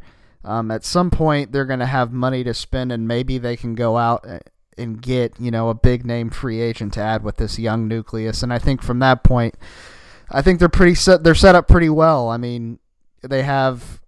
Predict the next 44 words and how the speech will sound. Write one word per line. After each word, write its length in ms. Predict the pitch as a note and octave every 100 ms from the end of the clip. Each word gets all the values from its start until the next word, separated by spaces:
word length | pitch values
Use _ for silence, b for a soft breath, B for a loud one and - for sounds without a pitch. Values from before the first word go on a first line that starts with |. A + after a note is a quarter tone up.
| _ D3
Young 480 | C#3 C#3+ D3+ D3+
and 380 | C#3+ A#2+ A#2 A#2 _ _ _ -
Hunter 460 | D#3 E3 D3+ C#3
and, 300 | B2 A#2+ A#2 _ _
uh, 200 | A2+ A2+
Reddish, 480 | A#2+ D#3 D#3+ B2 -
who 140 | C#3+ C3
are 100 | C3+
all 180 | C3+ B2+
top 380 | - C#3 -
ten 260 | - C#3 B2+
draft 360 | A#2+ B2+ C3 -
picks. 280 | A2+ G2 -
So 160 | C3
I 100 | A#2+
mean, 320 | A#2 A#2 A2+ -
I, 120 | E2+ - _ _ _ _ -
I 160 | C3+
don't, 280 | D3+ D#3 G2+ _
I 140 | - F3
don't 120 | G3
know 100 | G3+
if 100 | G3
I 100 | F3
would 100 | E3
hit 160 | F3 -
the 140 | D#3
over 240 | E3 E3+
for 140 | D#3 E3
them 220 | D#3 D3
this 180 | D3 D3+
season. 440 | D#3 D3+ D#3+ D3+ b b b b b
I'd 200 | A#2+ C3
probably 340 | E3+ D#3 C#3+
hover 580 | C3+ A#2+ - D3+ C#3 C3
right 260 | B2+ B2+ C#3
around 440 | B2 A#2+ B2 C3
it 100 | B2+
and 140 | G#2 B2
just 240 | A#2+ -
say 300 | C3 B2+ A#2
I'd 160 | A2 A2
go 220 | A#2 G#2+
under. 480 | A2 A#2+ C#3 C#3+